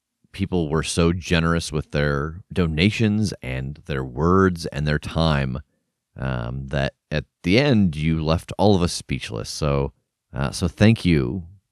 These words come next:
to everyone who showed up today for the bake sale stream, uh, and thank you to everyone who shows up here every week. You show us time and time again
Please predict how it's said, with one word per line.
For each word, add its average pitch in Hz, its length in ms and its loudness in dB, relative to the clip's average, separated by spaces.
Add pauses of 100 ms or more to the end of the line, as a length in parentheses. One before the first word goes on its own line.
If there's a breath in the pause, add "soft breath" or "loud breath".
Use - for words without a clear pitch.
(140)
to 78 80 -4
everyone 98 300 4
who 92 120 6
showed 80 240 2
up 73 140 2
today 69 440 0
for 69 440 -2
the 69 240 -4
bake 69 260 -2
sale 69 180 -2
stream, 69 460 -4 (420)
uh, 67 240 -2
and 76 220 -2
thank 117 240 2
you 143 60 4
to 117 60 4
everyone 104 280 2
who 92 140 4
shows 85 280 2
up 80 140 -2
here 76 220 0
every 64 260 -4
week. 53 380 -10 (240)
You 90 280 4
show 90 380 6
us 78 360 0
time 90 600 0
and 73 140 -4
time 73 260 -2
again 67 600 -2